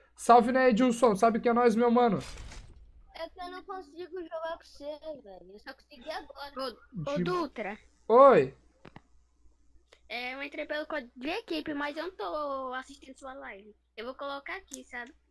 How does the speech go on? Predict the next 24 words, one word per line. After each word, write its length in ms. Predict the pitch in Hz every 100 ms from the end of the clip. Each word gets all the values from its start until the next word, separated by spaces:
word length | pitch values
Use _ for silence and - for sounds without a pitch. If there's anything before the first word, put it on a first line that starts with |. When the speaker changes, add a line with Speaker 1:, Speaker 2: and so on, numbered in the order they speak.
| _ _ _
Speaker 1:
Beleza, 640 | 151 156 185 190 226 202 180
beleza, 540 | 156 190 196 226 208
é 40 |
nóis. 420 | 208 220 220 - - _ _ _
Ô, 100 | 196
Vlogs, 500 | 156 220 285 233 220
tamo 220 | - 262
Speaker 2:
Assim, 100 | 254
Speaker 1:
junto. 360 | 180 285 285 330
Speaker 2:
aqui, 80 | 180 302 - - -
a, 120 | 320 - _
tá 140 | - 285
de 80 | -
código 300 | 302 262 233
de, 180 | 294 359 494 -
de 160 | 226 285
equipe, 420 | 320 - 302 294
meu 160 | 294 302
código 300 | 302 285 294
foi 140 | 294
cinquenta 580 | 294 330 - 302 330 330
noventa 320 | 294 311 311
e 60 | 311
sete. 440 | - 294 - _